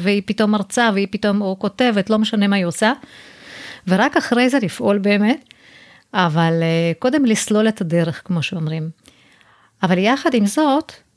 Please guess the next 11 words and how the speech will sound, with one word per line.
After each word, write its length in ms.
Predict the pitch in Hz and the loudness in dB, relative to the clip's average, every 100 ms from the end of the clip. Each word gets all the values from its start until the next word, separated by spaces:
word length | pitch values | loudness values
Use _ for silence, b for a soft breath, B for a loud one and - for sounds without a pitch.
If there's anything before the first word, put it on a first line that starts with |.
| _ - | _ -4
אני 400 | 190 180 175 170 - | -2 2 0 0 0
כן 160 | 240 277 | 0 2
רוצה 340 | 240 - 247 | 0 0 0
להתייחס 460 | 233 202 175 220 - | 0 -2 -2 -4 -2
פה 120 | 240 | -2
למשהו, 640 | 185 196 226 - 190 208 220 | 0 2 0 0 -2 -2 -4
כי, 580 | - 170 160 156 156 156 _ _ - | -2 0 2 0 0 -2 _ _ -16
כי 100 | - | -6
תמיד 360 | 226 240 262 285 | -2 0 0 0
יהיו 160 | 285 277 | 0 2
רעשים. 540 | 180 143 - 196 | 0 -2 -2 -2